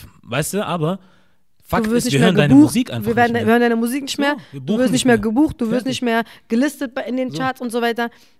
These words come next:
Speaker 1: Ja, das ist
Speaker 2: Das
Speaker 1: das,
Speaker 2: ist die
Speaker 1: wo ich
Speaker 2: beste
Speaker 1: sag, das ist
Speaker 2: Lösung,
Speaker 1: was
Speaker 2: die du
Speaker 1: anderes,
Speaker 2: finden
Speaker 1: wenn jetzt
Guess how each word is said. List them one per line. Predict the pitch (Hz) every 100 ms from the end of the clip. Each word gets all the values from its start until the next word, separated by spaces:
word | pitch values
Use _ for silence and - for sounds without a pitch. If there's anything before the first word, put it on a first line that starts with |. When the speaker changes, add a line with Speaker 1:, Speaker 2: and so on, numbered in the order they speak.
| _
Speaker 1:
Ja, | 311 370 139 131 _
das | 147 185
ist | -
Speaker 2:
Das | 135
Speaker 1:
das, |
Speaker 2:
ist | -
die |
Speaker 1:
wo | -
ich |
Speaker 2:
beste | 294 -
Speaker 1:
sag, |
das | 311 -
ist |
Speaker 2:
Lösung, |
Speaker 1:
was | 143
Speaker 2:
die | -
du |
Speaker 1:
anderes, | 190 170
Speaker 2:
finden | 147 143 139
Speaker 1:
wenn | 135
jetzt | 139